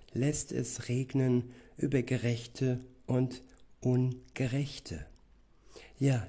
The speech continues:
dies passiert in der Zeit der Gnade, in der Gnadenzeit, in der wir uns noch befinden. All das Böse, all die bösen Menschen,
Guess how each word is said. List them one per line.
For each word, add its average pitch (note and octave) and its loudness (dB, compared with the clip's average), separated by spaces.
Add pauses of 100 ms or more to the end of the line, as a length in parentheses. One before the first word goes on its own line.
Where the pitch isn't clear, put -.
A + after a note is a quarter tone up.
(120)
dies E3+ 0
passiert C#3 0
in C3 -2
der A#2 -2
Zeit A#2+ -2 (140)
der B2+ 0
Gnade, C3+ 0 (580)
in B2 0
der B2+ 4
Gnadenzeit, C#3+ 2
in A#2+ 0
der A#2+ 0
wir B2+ 2
uns B2+ 0
noch B2 0 (160)
befinden. E3+ 0 (500)
All C#3 0
das C3+ 0
Böse, C#3 2
all C3+ 0
die C3+ 0
bösen C3 2
Menschen, B2+ 4